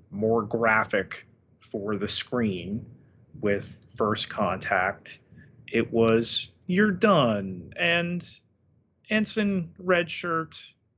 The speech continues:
I know you are in pain, and I will phaser you, and you will thank me for it." We don't want that to happen to Geordi's children, the, the mother of whom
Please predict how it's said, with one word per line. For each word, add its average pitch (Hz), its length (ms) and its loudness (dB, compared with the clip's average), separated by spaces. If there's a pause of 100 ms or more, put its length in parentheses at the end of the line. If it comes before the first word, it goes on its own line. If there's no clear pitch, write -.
I 190 120 -4
know 180 220 -2
you 170 240 -4
are 160 180 2
in 143 120 -2
pain, 131 500 -6
and 127 160 -6
I 147 220 2
will 131 200 0
phaser 117 640 -2
you, 98 500 -4 (1120)
and 110 360 2
you 120 140 4
will 113 200 6
thank 110 380 -2
me 104 180 -4
for 107 400 -2
it." - 340 -14 (1600)
We 139 180 6
don't 185 260 4
want 185 280 2
that 139 200 2
to 139 80 0
happen 117 440 -4
to 113 300 -4 (280)
Geordi's 104 760 -6 (260)
children, 123 720 -2 (680)
the, 123 360 4
the 135 180 4
mother 143 480 4
of 120 180 -4
whom 113 440 -4